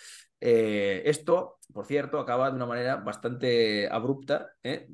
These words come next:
Porque resulta que cuando, cuando Kenny Dalglish, pues, se retira así de repente, ¿no? Eh, deja, deja el equipo, eh, toma el equipo uno de los miembros del boot room, ¿no? Que es Ronnie Moran, y luego llega Graeme Souness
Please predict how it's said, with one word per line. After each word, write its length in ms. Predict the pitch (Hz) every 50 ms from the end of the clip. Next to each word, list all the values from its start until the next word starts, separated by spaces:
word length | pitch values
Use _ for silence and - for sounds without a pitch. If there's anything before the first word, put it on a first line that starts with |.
| - _
Porque 500 | - 110 101 101 - 104 101 98 98 98
resulta 240 | 98 95 107 113 117
que 120 | 110 113 107
cuando, 720 | - 113 107 107 110 110 110 107 107 107 107 104 107 - - - - - - - - _ _ _ _
cuando 880 | - - 90 87 87 90 90 95 - 147 143 - 95 95 90 85 85 92
Kenny 200 | - 117 117 123
Dalglish, 440 | 120 123 120 123 123 127 127 127 127 -
pues, 180 | 120 110 -
se 220 | - - - - 110
retira 340 | 113 117 - 147 143 139
así 140 | 117 - 135 120
de 60 | 123
repente, 400 | 123 123 - 147 147 143 143 143
¿no? 400 | 135 143 156 180 190 190 190 - -
Eh, 200 | 104 104 101 98
deja, 360 | 104 104 - 110 110 110 107
deja 180 | 104 - - 113
el 60 | 120
equipo, 360 | 127 147 147 - 185 - - _ - - - _ _ _ -
eh, 580 | 98 101 101 98 95 92 95 92 90 90 90 87 - _ _ _ _ _
toma 260 | - 131 127 143 143
el 60 | 147 147
equipo 600 | 139 139 165 170 143 - 107 101 98 - - - _ -
uno 220 | 156 156 156 151
de 60 | 143 143
los 100 | 135 135
miembros 260 | 151 147 143 143 135
del 140 | 143 143 143
boot 160 | 151 156 160
room, 220 | 185 208 208 202 202
¿no? 100 | 202 -
Que 320 | - 123 123 123 123 123
es 100 | 117 110
Ronnie 220 | 117 131 135 156 165
Moran, 400 | 180 185 196 202 202 208 202 - -
y 100 | - 143
luego 240 | 139 151 151 151
llega 440 | 151 156 151 151 165 175 - - - -
Graeme 280 | 135 127 135 127 131 127
Souness 500 | 147 180 175 175 175 185 - - _